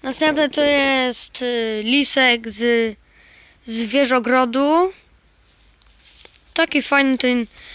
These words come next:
nie pamiętam, jak on się nazywał. Postać, którą każdy pamięta, za Elmo. Ciasteczkowy potwór. Z ciasteczkiem w łapce.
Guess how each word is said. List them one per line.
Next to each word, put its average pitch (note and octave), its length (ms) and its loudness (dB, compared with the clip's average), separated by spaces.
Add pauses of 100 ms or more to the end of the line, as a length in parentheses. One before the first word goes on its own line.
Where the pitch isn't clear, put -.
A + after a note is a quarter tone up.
(260)
nie D4 80 0
pamiętam, C4+ 380 0
jak A#3 160 -2
on A3+ 60 -2
się A3+ 140 -4
nazywał. A3+ 520 -4 (1400)
Postać, D4+ 300 0
którą C4+ 240 0
każdy B3 360 0
pamięta, C4 540 2
za C4 120 2
Elmo. D4 520 4 (400)
Ciasteczkowy C4 560 0
potwór. D4 640 2 (2000)
Z - 260 -8
ciasteczkiem C4+ 560 0
w A#3+ 40 0
łapce. C4 520 2